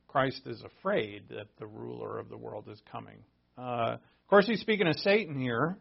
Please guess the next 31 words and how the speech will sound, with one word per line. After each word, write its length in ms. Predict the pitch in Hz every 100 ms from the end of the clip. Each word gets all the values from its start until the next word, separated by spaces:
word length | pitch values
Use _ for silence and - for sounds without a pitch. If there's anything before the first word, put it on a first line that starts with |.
| -
and 340 | 135 135 135 - 131
more 200 | 135 151
likely 400 | 147 165 151 127
come 360 | 127 139 131 131
speaking 440 | - 135 - 127
of 200 | 113 113 131 _ - 160
Judas, 440 | 107 156 180 127 113 - - -
who 220 | 135 120
has, 320 | 135 120 117 -
Judas, 300 | 147 127 120
who 160 | 123 120
is 120 | 185
Iscariot, 640 | 233 - 101 98 107 190 - - - - _ _
who 140 | 147
has 140 | 143 135
been 200 | 151 143
indwelt 540 | 135 131 143 135 135 _ -
by 440 | 123 110 110 110 - _ _ _ _ _ -
Satan. 500 | - 131 117 104 107 _ _ _ _ _ _ _ _ -
Um, 420 | 143 139 131 147 _ _ -
<clears throat> 380 | 180 143 127
but 160 | 165 202
notice 300 | 226 339 -
the 100 | 226 -
phrase, 240 | 208 185
"He 100 | 190
has 140 | 180 156
nothing 440 | 185 220 262 180
in 160 | 139 120
me." 260 | 113 113 - _ _ _ _ _ _ _ _ _ _ _ _ _ _ _ _ _ _ -
Nothing. 380 | 214 269 131